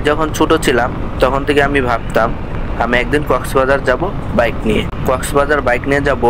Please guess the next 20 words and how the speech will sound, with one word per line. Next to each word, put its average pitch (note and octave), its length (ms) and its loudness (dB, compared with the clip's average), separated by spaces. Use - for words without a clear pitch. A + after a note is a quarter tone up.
এটা C3 220 2
আমার B2 180 0
একটা C#3+ 160 0
স্বপ্ন C#3+ 240 0
ছিল। A2+ 160 2
সেই B2+ 220 0
স্বপ্নটাই C3 520 2
আজ D#3 80 -4
পূরণ C3+ 280 2
হতে B2 240 0
যাচ্ছে। A2 340 2
আর A2+ 80 2
আমার B2 160 2
পিলনও D3 380 4
ভালোভাবে B2+ 380 4
বাইক A#2+ 240 2
রাইড B2+ 220 0
করতে C#3 220 2
পারে B2 280 2
না, G2 60 2